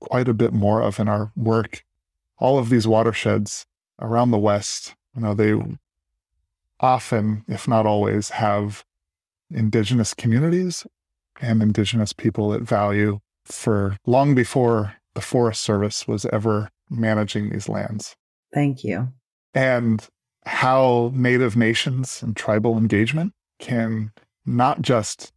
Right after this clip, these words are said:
Speaker 1: be an essential component to these partnerships, but also actually provide the vision and social capital and leadership on how these watersheds should be managed.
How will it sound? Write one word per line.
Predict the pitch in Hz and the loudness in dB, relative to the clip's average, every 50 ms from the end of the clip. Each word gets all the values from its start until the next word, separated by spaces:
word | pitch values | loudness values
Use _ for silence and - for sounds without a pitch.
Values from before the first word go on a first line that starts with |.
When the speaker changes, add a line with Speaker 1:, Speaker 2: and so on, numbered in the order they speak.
| _ _ _ _ | _ _ _ _
Speaker 1:
be | - 127 117 113 | 2 4 4 4
an | 107 | 4
essential | 107 98 - - - 117 117 - - 123 107 - | 2 0 0 -2 -2 0 0 0 0 -2 -2 -2
component | - - 113 104 - - - 120 117 117 107 - - | -4 -4 -4 -4 -4 -2 0 2 2 2 0 -2 -6
to | - - - 113 | -8 -4 -2 -2
these | 104 104 98 - | 0 0 -2 -4
partnerships, | - - - 196 208 143 110 - - 113 104 - - - | -2 -2 -2 -2 0 -2 -4 -4 -2 -4 -4 -4 -6 -6
but | - - 107 - | -2 -2 -2 0
also | - - 147 165 - - 113 104 101 101 104 101 _ _ _ _ _ _ _ _ - | 0 0 0 0 0 0 0 0 0 0 -2 -4 _ _ _ _ _ _ _ _ -6
actually | 117 135 170 - - - 165 | -4 -4 -2 0 2 2 2
provide | - - 131 107 120 113 113 107 | 2 2 0 2 2 2 2 2
the | 110 107 | 0 2
vision | 104 113 120 110 110 117 113 107 | 2 2 2 2 4 4 4 6
and | 101 101 | 4 4
social | - - - 110 113 107 - - 110 101 101 101 98 - _ _ _ _ _ _ _ _ _ _ _ | 2 0 0 0 0 0 0 0 0 0 0 -2 -4 -8 _ _ _ _ _ _ _ _ _ _ _
capital | - - 123 120 110 - 120 110 113 107 107 - | -6 -4 -2 -2 0 0 0 2 2 2 2 0
and | - 104 101 104 | 0 0 2 4
leadership | 110 135 165 180 - - - 110 101 98 - - _ _ _ | 4 4 2 2 0 0 -2 -2 -4 -6 -8 -14 _ _ _
on | - 113 110 107 104 107 107 104 - _ _ _ _ _ _ _ | -4 -2 0 0 0 0 -2 -4 -6 _ _ _ _ _ _ _
how | - - 117 123 | -2 0 2 2
these | 123 127 123 107 95 | 2 2 0 0 2
watersheds | 113 110 110 113 117 113 - - 120 113 107 - | 2 2 4 2 0 0 0 2 2 2 2 0
should | - - - 123 135 | -2 0 0 0 2
be | 127 120 110 | 2 2 2
managed. | 104 104 104 107 110 107 107 - - - - | 2 0 -2 -2 -2 -2 -4 -4 -6 -8 -10